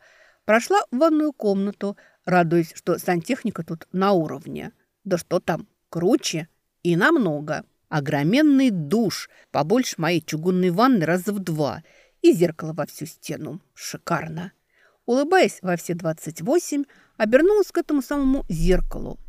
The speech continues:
и закричала. Громко закричала. Пушок ввалился с огненным шаром меньше, чем через минуту. «Это... это...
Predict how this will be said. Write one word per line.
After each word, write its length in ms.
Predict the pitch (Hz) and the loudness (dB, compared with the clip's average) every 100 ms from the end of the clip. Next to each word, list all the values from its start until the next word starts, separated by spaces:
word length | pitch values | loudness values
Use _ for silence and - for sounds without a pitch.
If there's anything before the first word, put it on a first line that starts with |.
| - | -8
и 80 | |
закричала. 760 | 180 214 220 214 - - 160 180 _ _ _ - | -8 -6 -8 -8 -8 -10 -12 -20 _ _ _ -4
Громко 360 | 175 185 170 | 0 0 0
закричала. 760 | 160 160 170 165 160 151 156 170 _ - | -6 -6 -10 -12 -12 -10 -10 -14 _ -10
Пушок 340 | 156 - 330 - | -6 -2 -2 -4
ввалился 480 | 156 170 240 269 185 | -2 0 0 -2 -6
с 100 | - | -6
огненным 380 | 214 202 190 180 | -4 -4 -4 -4
шаром 360 | - 311 196 175 | 2 2 2 -2
меньше, 260 | 220 269 - | -4 -4 -8
чем 180 | 226 | -12
через 260 | 226 214 208 | -8 -8 -6
минуту. 640 | 220 220 180 - 180 - - _ _ _ _ _ _ _ - _ - | -4 -4 -6 -8 -16 -18 -20 _ _ _ _ _ _ _ -20 _ -4
«Это... 440 | 240 - 226 226 - _ _ _ - - | -4 -2 0 -2 -4 _ _ _ -20 -14
это... 640 | - 202 233 - 285 285 | -2 0 0 0 4 4